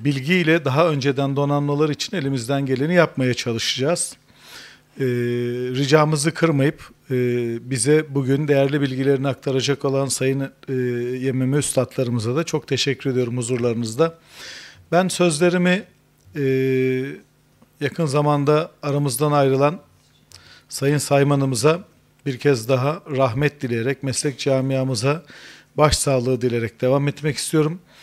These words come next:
Ve biliyorsunuz yakın zamanda Ankara'da bir terör saldırısı gerçekleşti. E, tüm, e, terör saldırılarını ve terörist eylemleri de, e, kınıyor.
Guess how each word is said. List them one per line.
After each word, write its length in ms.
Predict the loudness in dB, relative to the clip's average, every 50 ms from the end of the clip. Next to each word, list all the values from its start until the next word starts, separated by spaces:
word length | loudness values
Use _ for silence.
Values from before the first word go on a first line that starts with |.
| -20 -20 -20 -20 _ _ 4
Ve 260 | 6 8 8 8 6 2 _ _ _ _ _ _ _ _ _ _ -6
biliyorsunuz 560 | 0 4 4 4 4 4 0 -4 -4 -2 0
yakın 220 | 0 0 0 -2
zamanda 440 | -2 0 0 -2 -2 -2 -2 -2 -2
Ankara'da 540 | -2 -2 0 0 0 2 2 2 0 0 0
bir 420 | 0 -2 -2 -2 -6 -10 -12 -16 -10 -6
terör 320 | -2 2 4 4 4 4
saldırısı 580 | 2 0 -2 -2 -2 -4 -4 -6 -6 -6 -6 -6
gerçekleşti. 880 | -4 -4 -4 -6 -8 -8 -8 -8 -6 -6 -6 -6 -4 -4 -4 -4 -6 -8 _ _ _ -20 -20 -20 -20 -20 -20 -20 -20 _ _ _ _ -8
E, 300 | -6 -4 -4 -4 -4 -6 -4
tüm, 300 | -2 -2 0 0 0 -4
e, 520 | -6 -10 _ _ -10 -6 -6 -4 -4 -4 -6 -6
terör 580 | -4 -2 2 4 6 6 6 6 2 -2 -6 -8
saldırılarını 760 | -6 -6 -4 -4 -4 -4 -4 -6 -6 -4 -4 -4 -4 -4 0 2
ve 220 | 4 2 2 0 -4 _ _ _ _ _ -20 -20 -20 -20 _ _
terörist 440 | -4 -2 0 2 2 0 0 0 0
eylemleri 580 | 0 2 2 0 0 -2 -2 -2 -4 -4 0 2
de, 220 | 2 2 2 0 -6 _ _ _ _ _ _ -20 -20 -20 -20 -20 _ _ _ _
e, 180 | -6 -6 -6 -6
kınıyor. 600 | -6 -4 -2 2 6 6 6 6 4 0 -10 -16